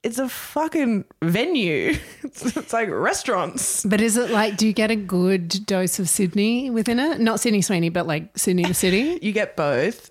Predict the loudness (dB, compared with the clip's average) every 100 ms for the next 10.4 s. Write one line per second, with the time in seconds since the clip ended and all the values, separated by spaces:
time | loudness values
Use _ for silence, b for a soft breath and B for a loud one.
0 | -4 0 0 0 -2 -4 B B B -2
1 | -2 -4 -2 0 0 0 0 2 0 -2
2 | -2 0 0 0 0 -4 -4 -4 -2 0
3 | 0 0 -2 -4 -4 -2 0 0 0 0
4 | 0 -2 -2 -2 -4 -6 -2 0 0 0
5 | 0 0 0 0 0 0 0 0 -2 -2
6 | -4 -2 -2 0 0 -2 0 0 2 2
7 | 0 0 -4 -2 -2 -2 -2 -2 -2 -2
8 | -2 -2 -4 B B B B -6 -2 0
9 | 0 0 -2 -2 -4 -6 -6 -8 -8 -2
10 | 0 2 0 -2